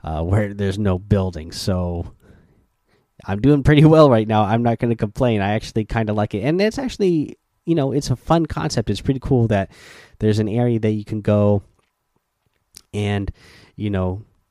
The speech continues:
no building, can't even harvest, but at that, but at the same time, you know, is the risk reward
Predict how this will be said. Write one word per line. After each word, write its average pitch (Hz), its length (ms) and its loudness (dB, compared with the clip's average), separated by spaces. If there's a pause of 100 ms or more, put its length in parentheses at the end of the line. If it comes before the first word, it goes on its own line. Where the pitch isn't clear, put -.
(340)
no 113 240 4
building, 104 640 2 (840)
can't 131 200 -2
even 123 180 0
harvest, 98 600 -2
but 110 160 0
at 104 180 -2
that, 120 420 -6
but 110 200 2
at 107 160 -6
the - 80 -14
same 107 260 -4
time, 180 680 -2 (1080)
you 127 140 -2
know, 113 340 2 (400)
is 123 380 2
the 107 160 4
risk 98 640 0
reward 113 560 6